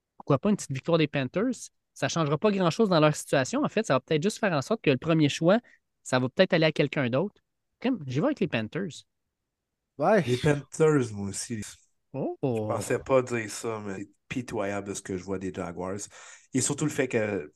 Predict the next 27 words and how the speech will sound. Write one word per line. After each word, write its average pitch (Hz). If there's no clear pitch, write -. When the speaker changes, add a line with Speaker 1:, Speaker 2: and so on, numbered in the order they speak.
Speaker 3:
je 120
vois 120
pas 123
comment 110
Trevor 110
Lawrence, 101
même 104
s'il 101
veut, 95
veut 95
jouer, 92
là, 90
il 87
est 90
vraiment 92
magané 92
comme 87
pas 101
possible 98
un 90
peu -
partout -
dans 90
le, 82
sur -
le 92
corps. 92